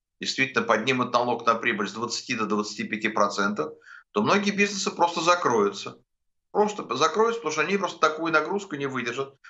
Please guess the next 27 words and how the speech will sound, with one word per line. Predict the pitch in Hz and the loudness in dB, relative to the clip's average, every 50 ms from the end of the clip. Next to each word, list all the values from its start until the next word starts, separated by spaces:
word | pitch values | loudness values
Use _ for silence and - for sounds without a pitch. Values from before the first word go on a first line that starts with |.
| - _ | -18 _
Вы | - - | -4 2
понимаете, | - 190 196 196 185 | 4 4 4 4 2
двойной | 151 131 151 160 170 165 175 165 | 2 4 4 6 6 4 2 2
удар. | 143 127 113 - | 2 2 0 2
С | - 135 | 0 0
одной | 127 127 139 147 147 | -2 0 -2 -2 0
стороны, | - - 143 139 139 143 | 2 2 2 2 2 -2
у | |
тебя | 135 - 143 139 | 0 0 0 0
высокая | 139 139 139 - 139 131 - 135 131 | 0 0 -2 -2 -2 -2 -2 -4 -4
инфляция, | 131 - 127 127 127 127 - 107 101 - - - - - _ _ - | -2 0 0 0 0 0 -4 -6 -8 -8 -12 -20 -20 -20 _ _ -10
потому | - - | -4 -2
что | 143 127 | -2 0
деньги | 131 143 143 135 123 127 | 2 2 0 0 0 0
вливаются | 123 127 131 127 135 131 123 117 - - | 2 4 4 6 6 6 4 4 0 -4
через | - - 120 117 | -6 -8 -8 -8
военные | 123 127 127 131 131 131 127 127 123 123 120 | -4 2 4 4 4 4 2 -2 -2 -4 -2
заказы | 113 123 131 127 131 117 113 113 117 | 0 0 0 2 2 0 2 4 2
огромным | 110 110 113 127 127 123 127 120 123 | 2 2 2 -2 -2 -2 -4 -2 0
потоком, | 139 143 - - 208 208 208 - - - - - _ _ _ _ _ | 0 0 2 2 2 2 2 0 -4 -6 -8 -14 _ _ _ _ _
да, | - 123 135 | 2 2 2
плюс | - 139 139 131 | 2 0 -2 -2
государство | - 131 123 - 139 123 - - 127 | -2 -4 -2 0 0 0 0 -2 -6
вообще | 123 - - 180 | -6 -6 -6 -4
занимается | 156 147 131 123 123 117 110 104 - 117 117 | -4 -2 0 2 2 2 2 0 -2 -4 -4
эмиссией | 113 117 113 107 - - 98 101 | -4 -6 -8 -8 -8 -10 -8 -6
денег | 110 107 101 95 95 - | -4 -4 -4 -4 -6 -10